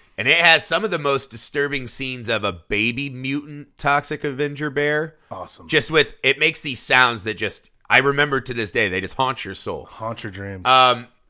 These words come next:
Speaker 1: hard to find, so we opted out. Uh, but yeah, look that up. There's another one that I love called, uh, Food of the Gods.
Speaker 2: Mm,
Speaker 1: It's a,
Speaker 2: yes.
Speaker 1: I think it was an H G Wells story they adapted.
Speaker 2: It is.
Speaker 1: But this one is famous for, they said, "We don't have C G. We can't make gigantic mice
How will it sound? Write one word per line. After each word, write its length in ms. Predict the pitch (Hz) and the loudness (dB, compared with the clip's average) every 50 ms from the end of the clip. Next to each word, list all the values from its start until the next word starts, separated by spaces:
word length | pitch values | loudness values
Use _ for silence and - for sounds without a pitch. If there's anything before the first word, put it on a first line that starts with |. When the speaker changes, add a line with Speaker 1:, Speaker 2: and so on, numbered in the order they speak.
| - | -6
Speaker 1:
hard 240 | - 151 180 220 208 | 2 6 6 6 6
to 80 | 196 208 | 6 2
find, 380 | - 180 160 147 143 143 135 | 2 4 6 6 6 4 2
so 100 | - 147 | -2 -2
we 140 | 127 127 123 | 2 4 6
opted 320 | 120 123 127 - 147 135 123 | 6 6 6 4 2 4 6
out. 400 | 113 110 110 110 113 - - _ _ _ _ _ _ _ _ _ | 8 8 8 8 6 2 -4 _ _ _ _ _ _ _ _ _
Uh, 260 | - 110 113 113 110 104 | 2 4 6 6 6 6
but 100 | 120 123 | 4 6
yeah, 160 | 135 127 113 | 8 8 8
look 300 | 104 101 127 156 151 - | 8 6 2 0 0 0
that 200 | 165 151 143 139 | 2 4 4 6
up. 200 | 143 147 147 - | 4 2 0 0
There's 180 | 147 135 131 131 | -2 -2 -2 -2
another 420 | 143 131 127 131 135 143 160 165 | -4 -4 -2 -2 0 0 0 -2
one 220 | 156 160 160 160 156 | -2 -2 -4 -2 -2
that 120 | 156 143 | 0 2
I 100 | 139 135 | 2 2
love 340 | 135 127 131 131 131 127 120 | 2 0 0 0 0 -2 -2
called, 360 | - 127 120 120 117 117 117 | 0 0 2 2 2 0 -2
uh, 240 | - 107 101 101 98 | -2 -2 0 0 0
Food 280 | - - 135 135 139 | -2 -4 -8 -6 -6
of 100 | 139 113 | -6 -8
the 60 | 104 98 | -8 -6
Gods. 600 | 82 98 92 98 107 120 127 143 143 - - _ _ _ _ _ - | -2 2 2 2 2 2 -2 -6 -14 -18 -20 _ _ _ _ _ -12
Speaker 2:
Mm, 340 | 123 127 135 135 120 113 107 | -10 -10 -8 -8 -8 -6 -4
Speaker 1:
It's 120 | 117 127 | -2 0
a, 80 | 123 120 | 2 2
Speaker 2:
yes. 160 | 113 113 - | 2 2 2
Speaker 1:
I 40 | 113 | 2
think 100 | 120 165 | 0 2
it 40 | 180 | 2
was 80 | 127 117 | 0 0
an 60 | 110 | 2
H 200 | 117 123 117 - | 2 0 0 -2
G 140 | - 135 117 | -4 -4 -4
Wells 300 | 101 101 113 117 110 107 - | 0 0 0 0 0 -2 -4
story 280 | - 95 87 85 85 | -6 -4 -4 -4 -4
they 200 | 82 85 82 85 | -4 -6 -6 -6
adapted. 480 | 80 78 82 85 82 80 - - 82 - | -6 -6 -6 -6 -6 -6 -6 -8 -10 -4
Speaker 2:
It 60 | 117 | -2
is. 400 | 160 190 131 98 - - - _ | -2 -2 -2 -4 -6 -12 -12 _
Speaker 1:
But 160 | - 123 139 - | -2 -2 2 6
this 220 | 180 226 233 - | 6 4 4 4
one 140 | - 254 220 | 0 2 2
is 120 | 170 139 - | 0 0 0
famous 380 | - 143 135 131 131 123 - | 0 0 0 0 -2 -6 -6
for, 220 | - 139 131 123 120 | -6 -4 -2 -2 -2
they 120 | 123 123 | -2 -4
said, 540 | - - 143 127 120 120 117 113 113 117 - - | -4 -2 0 0 2 2 2 0 -2 -6 -12 -10
"We 120 | 127 165 | -4 2
don't 220 | 214 240 226 170 151 | 2 2 4 2 2
have 240 | 180 180 185 156 - | 0 0 0 0 -2
C 240 | - - 110 95 | -6 -6 -6 -6
G. 360 | 85 80 85 69 - - - - - | -8 -10 -12 -14 -14 -16 -20 -16 -8
We 160 | - 165 214 | -4 -4 -2
can't 300 | 190 - 233 220 180 160 | 0 2 2 2 2 4
make 340 | 180 208 220 175 - - 92 | 4 6 6 6 4 0 -6
gigantic 920 | 98 131 131 131 117 101 131 135 139 139 117 - 131 120 113 - - - - | -2 0 2 2 2 2 2 2 2 0 0 -2 -2 -2 -2 -4 -10 -20 -18
mice 720 | 101 92 90 104 123 123 98 87 80 - - - - - | -14 -8 -4 0 0 0 0 -2 -4 -6 -8 -8 -8 -12